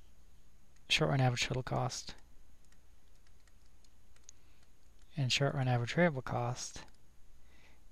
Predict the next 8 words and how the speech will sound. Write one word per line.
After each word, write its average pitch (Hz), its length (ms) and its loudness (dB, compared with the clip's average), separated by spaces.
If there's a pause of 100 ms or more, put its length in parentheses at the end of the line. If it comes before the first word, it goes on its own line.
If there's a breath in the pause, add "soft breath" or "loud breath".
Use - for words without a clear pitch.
(120)
is 127 580 6 (520)
short - 280 8
run 131 260 -2 (1120)
average 123 340 4
fixed - 320 6
cost, - 560 2 (140)
which 127 240 2
is 117 400 -4